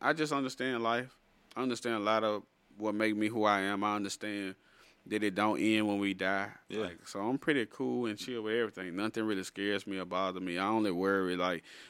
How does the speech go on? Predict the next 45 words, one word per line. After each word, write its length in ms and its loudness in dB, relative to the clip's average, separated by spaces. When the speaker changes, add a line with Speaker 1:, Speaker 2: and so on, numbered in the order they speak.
Speaker 1:
for 120 -8
my 180 2
daughter's 360 2
future 380 -2
and 80 -2
how 120 -2
the 80 -4
world 280 -2
gonna 100 -4
be 160 -8
for 180 -12
her 300 -6
and 200 -8
things 300 -4
like 260 -2
that. 240 -4
But 240 -4
on 200 -2
another 280 2
note, 200 -2
I 140 -2
don't 180 -6
trip 260 -4
over 140 -6
the 100 -8
worry 260 2
about 240 0
Speaker 2:
I 60 2
Speaker 1:
nothing. 120 2
Speaker 2:
love 160 4
that, 160 6
man. 240 4
Yeah, 240 4
that's 180 -4
great. 300 2
Tell 140 8
me 80 10
about 280 10
your, 340 8
uh, 40 4
D 200 2
M 100 4
T 140 -2
experience, 460 -2
man. 260 -2